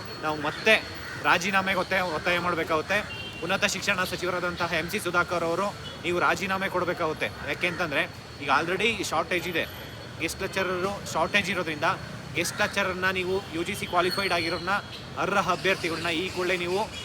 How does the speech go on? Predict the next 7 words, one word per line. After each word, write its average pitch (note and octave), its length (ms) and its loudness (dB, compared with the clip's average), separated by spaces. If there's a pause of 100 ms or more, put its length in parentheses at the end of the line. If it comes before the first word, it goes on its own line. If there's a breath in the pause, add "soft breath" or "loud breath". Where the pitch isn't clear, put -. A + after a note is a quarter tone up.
(360)
ಕೌನ್ಸಿಲಿಂಗ್ G#3+ 400 0
ಮಾಡಿ E3+ 220 4
ನೇಮಕಾತಿ F3 460 0
ಪ್ರಕ್ರಿಯೆ E3+ 340 -2
ಪ್ರಾರಂಭ E3+ 440 2
ಮಾಡಿ. C#3+ 240 0 (380)
ಲಕ್ಷಾಂತರ F#3 480 0